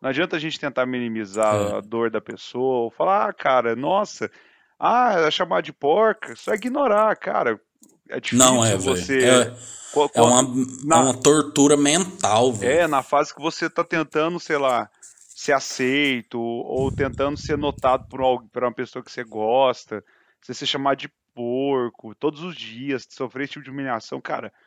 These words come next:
Speaker 1: não é só ignorar, velho. Então, tipo, você acha que é, é, é, é, as, as pessoas que sofrem esse tipo de, de coisa, esse tipo de violência, preconceito,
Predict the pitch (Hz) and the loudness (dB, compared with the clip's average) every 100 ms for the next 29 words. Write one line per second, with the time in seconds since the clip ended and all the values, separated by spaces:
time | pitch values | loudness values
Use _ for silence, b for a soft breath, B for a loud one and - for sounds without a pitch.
0 | _ - 143 165 143 120 113 101 101 95 | _ -6 -4 -2 -2 -2 -2 0 0 -2
1 | 92 92 _ _ _ _ _ 113 110 131 | -6 -14 _ _ _ _ _ -10 -10 -8
2 | 139 127 - 143 - 127 127 123 123 - | -4 -4 -4 -2 0 0 0 0 -2 -2
3 | 123 - 139 - 117 - - 123 - 135 | -2 -2 -4 -6 -12 -20 -14 -12 -10 -10
4 | 143 - 156 160 147 139 127 123 - 113 | -10 -6 -6 -6 -10 -12 -14 -16 -16 -20
5 | - 117 120 107 107 113 110 117 107 120 | -12 -4 -2 -4 -10 -16 -10 -8 -6 -6
6 | 120 127 120 - 110 - 120 120 | -8 -12 -16 -12 -14 -10 -12 -12